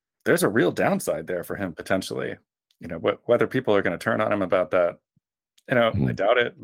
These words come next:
Speaker 1: but, um, if I'm him and I'm sporting, if I'm the one with the five-point lead, um, heading into October,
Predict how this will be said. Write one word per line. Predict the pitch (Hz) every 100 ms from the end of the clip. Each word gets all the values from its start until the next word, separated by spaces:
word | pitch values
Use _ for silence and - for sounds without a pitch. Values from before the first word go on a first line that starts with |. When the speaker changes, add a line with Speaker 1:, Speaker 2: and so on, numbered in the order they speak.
| 95
Speaker 1:
but, | 98 92 - _ _ _ _ _ _ _
um, | 92 85 85 87 -
if | 107
I'm | 107 98
him | 135 110 98
and |
I'm | 92 101
sporting, | - 101 95
if | - 90
I'm | 107 117
the |
one | 107 98
with | 87
the | -
five-point | 92 85 - 90 -
lead, | 87 92 - - - - _ - - _ -
um, | 85 82 85 82 - _ _ _ -
heading | 104 90
into | 87 85 82
October, | 82 - 127 107 85 82